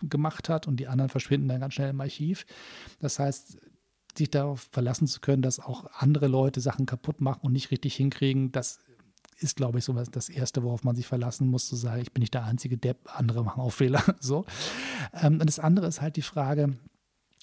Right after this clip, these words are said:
wenn ich mich nicht traue, mich auf Situationen einzulassen, die ich nicht kontrollieren kann, dann kann ich natürlich am Ende auch nicht den Magic Moment einfangen. Weil wenn ich nur die sicheren Momente einfange, dann sind die Bilder auch sicher und entsprechend im Zweifelsfall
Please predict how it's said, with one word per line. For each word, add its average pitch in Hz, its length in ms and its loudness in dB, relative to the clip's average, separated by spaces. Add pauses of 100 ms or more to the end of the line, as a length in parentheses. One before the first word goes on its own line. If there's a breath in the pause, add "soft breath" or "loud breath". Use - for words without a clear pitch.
(140)
wenn 139 140 6
ich 156 120 2
mich 147 140 2
nicht 139 160 -2
traue, 175 400 2
mich 147 140 -2
auf 143 100 -6
Situationen 143 460 -2
einzulassen, 139 380 0
die 143 60 -4
ich - 100 -4
nicht 165 160 2
kontrollieren 117 580 0
kann, 120 280 -8 (320 loud breath)
dann 117 140 -2
kann - 180 2
ich 175 140 2
natürlich 156 360 -2
am 135 80 -2
Ende 143 300 2
auch - 100 -12
nicht 135 200 0
den 139 120 2
Magic 135 320 0
Moment 135 320 0
einfangen. 143 520 2 (600 loud breath)
Weil 123 220 -2
wenn 139 80 0
ich - 140 -2
nur 151 120 2
die 156 60 2
sicheren 151 380 0
Momente 123 380 0
einfange, 123 520 0
dann 143 400 0
sind 147 180 0
die 165 60 0
Bilder 139 340 4
auch 110 160 -6
sicher 123 320 2
und 135 320 0
entsprechend 127 580 -4
im - 140 -20
Zweifelsfall 135 760 -6